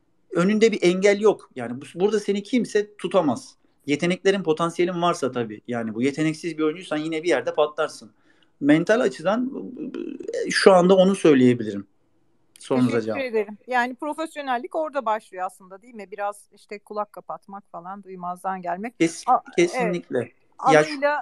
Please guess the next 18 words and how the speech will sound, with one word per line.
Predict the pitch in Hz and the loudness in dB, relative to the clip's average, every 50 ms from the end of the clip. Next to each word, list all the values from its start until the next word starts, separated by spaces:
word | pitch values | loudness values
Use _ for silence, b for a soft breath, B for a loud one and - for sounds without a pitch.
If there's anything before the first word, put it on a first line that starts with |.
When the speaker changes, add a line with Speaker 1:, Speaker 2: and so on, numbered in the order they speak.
| - 277 | -4 -6
Speaker 2:
anıyla | 277 269 277 285 285 - 294 | -8 -8 -10 -8 -2 0 0
Speaker 1:
Evet. | 269 247 254 - | 0 0 -4 -8
Speaker 2:
sorunun | - 269 269 269 269 269 277 277 277 | -12 -14 -14 -14 -14 -16 -16 -16 -12
cevabını | 254 277 269 254 254 247 247 240 269 285 277 | -10 -8 -4 2 2 2 2 0 -6 -16 -18
bir | 254 269 | -12 -12
arada | 247 226 226 220 254 262 | -10 -10 -12 -12 -10 -10
aslında | 247 247 - _ 226 220 226 220 | -10 -10 -12 _ -20 -20 -14 -12
vermiş | 226 226 226 233 233 _ _ | -12 -12 -12 -14 -18 _ _
oldunuz. | 226 202 196 196 233 _ _ | -20 -20 -20 _ -20 _ _
Çok | - - - | -20 -8 0
Speaker 1:
Evet. | - 151 147 139 123 127 127 | 2 4 4 4 2 -2 -6
Speaker 2:
teşekkür | - - - 190 | -16 -20 -20 -16
ederim. | 185 190 190 185 214 117 | -14 -14 -12 -12 -4 0
Speaker 1:
Evet, | 143 156 151 143 139 | 2 2 4 2 2
Speaker 2:
Çok | - 247 | 2 4
sağ | 226 226 | 4 4
Speaker 1:
evet. | - - | 2 0
Speaker 2:
olun. | 226 247 - - | -6 -12 -16 -20